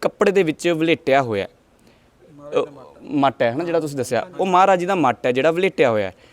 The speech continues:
ਤੇ ਬੜਾ ਸੋਹਣਾ ਸਜਾਇਆ ਹੋਇਆ ਹੈ, ਕਿਉਂਕਿ ਇੱਥੇ ਸ਼ਰਧਾ ਭਾਵਨਾ ਦੇ ਨਾਲ ਜਿਹੜਾ ਆਉਂਦਾ, ਕਹਿੰਦੇ ਉਹਦੇ ਹਰ ਇੱਕ ਤਰ੍ਹਾਂ ਦੇ ਰੋਗ ਦੂਰ ਹੁੰਦੇ ਨੇ, ਜਿਵੇਂ ਬਾਬਾ ਜੀ ਵੱਲੋਂ ਸਾਰਾ ਕੁਛ ਦੱਸਿਆ ਗਿਆ। ਫਿਲਹਾਲ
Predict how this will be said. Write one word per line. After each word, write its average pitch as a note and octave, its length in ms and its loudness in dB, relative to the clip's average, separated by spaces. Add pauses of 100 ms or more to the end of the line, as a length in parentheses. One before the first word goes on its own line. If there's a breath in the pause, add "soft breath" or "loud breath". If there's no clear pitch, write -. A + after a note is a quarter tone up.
(220 soft breath)
ਤੇ F3+ 240 2
ਬੜਾ E3 260 2
ਸੋਹਣਾ G3 320 0
ਸਜਾਇਆ D#3+ 380 4
ਹੋਇਆ C#3+ 220 0
ਹੈ, D3+ 60 2
ਕਿਉਂਕਿ E3 260 -6
ਇੱਥੇ F3 180 -6
ਸ਼ਰਧਾ E3 340 2
ਭਾਵਨਾ E3+ 340 0
ਦੇ C#3+ 80 -2
ਨਾਲ C#3 160 -2
ਜਿਹੜਾ D3 180 0
ਆਉਂਦਾ, D3 200 0
ਕਹਿੰਦੇ D3+ 220 -4
ਉਹਦੇ D#3+ 100 -2
ਹਰ C3+ 160 0
ਇੱਕ C3 120 -6
ਤਰ੍ਹਾਂ C3+ 200 -2
ਦੇ C#3 80 -2
ਰੋਗ B2 240 -2
ਦੂਰ C3 140 -4
ਹੁੰਦੇ B2+ 180 -4
ਨੇ, B2 80 -2
ਜਿਵੇਂ C3 160 -4
ਬਾਬਾ B2 260 0
ਜੀ A#2+ 60 -6
ਵੱਲੋਂ B2+ 140 -6
ਸਾਰਾ C#3+ 160 -6
ਕੁਛ C#3+ 180 -10
ਦੱਸਿਆ G#2+ 280 -8
ਗਿਆ। - 120 -14 (760 soft breath)
ਫਿਲਹਾਲ E3+ 360 2